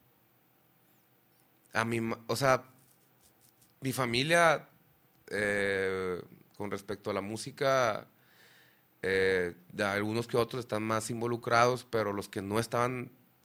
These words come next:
en absoluto involucrados, que les pasaba por aquí porque no les gustaba la música que hacíamos con, con la banda, porque literalmente nomás era pa' uno,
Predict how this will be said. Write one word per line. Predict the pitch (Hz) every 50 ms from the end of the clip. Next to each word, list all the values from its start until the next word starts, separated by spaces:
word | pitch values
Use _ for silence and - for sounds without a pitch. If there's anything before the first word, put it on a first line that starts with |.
| -
en | - 101 98 95 92 90
absoluto | 90 - - 90 87 87 95 107 107 -
involucrados, | 131 135 139 131 123 123 - 104 98 104 110 110 110
que | - 101 95 98 - _ _ -
les | 101 92 -
pasaba | - - 95 - - 95 92 95 -
por | - 117 113
aquí | 107 104 - 110 107
porque | 110 117 107 104 98
no | 98 98
les | 107
gustaba | 113 113 104 107 - 95 98 104
la | 107 107
música | 104 101 104 101 110 113 - - 107 101 - - - - - - - - - - - - _ _ -
que | - 120
hacíamos | 113 - - 110 110 113 117 120 117 -
con, | - 110 104 95 90
con | 90 101 98
la | 95
banda, | 92 98 107 113 120 117 123 127 131 -
porque | 120 - -
literalmente | 98 92 - - 95 95 98 104 107 104 - 110
nomás | 110 101 98 95 92
era | 110 107 104 107
pa' | - 95
uno, | 98 101 104 101